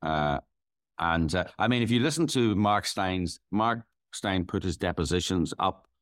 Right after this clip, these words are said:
on, on his website, Stein Online, and, uh,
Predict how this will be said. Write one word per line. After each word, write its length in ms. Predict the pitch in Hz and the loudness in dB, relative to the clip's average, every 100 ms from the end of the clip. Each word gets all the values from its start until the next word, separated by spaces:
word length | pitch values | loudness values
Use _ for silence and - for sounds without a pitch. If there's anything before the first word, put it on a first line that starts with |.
| _ _ - | _ _ 0
on, 560 | 85 82 80 80 76 - _ _ _ _ _ _ _ _ _ - | 2 4 2 2 0 -4 _ _ _ _ _ _ _ _ _ -4
on 240 | 80 82 | 0 0
his 220 | 85 - | 0 -2
website, 500 | - 87 95 - 85 | -2 -2 -2 -2 -2
Stein 240 | 76 85 82 | -2 0 0
Online, 480 | 78 76 85 87 82 - | 2 0 2 0 -2 -2
and, 380 | 82 82 78 | 0 0 0
uh, 220 | 82 78 | -2 -2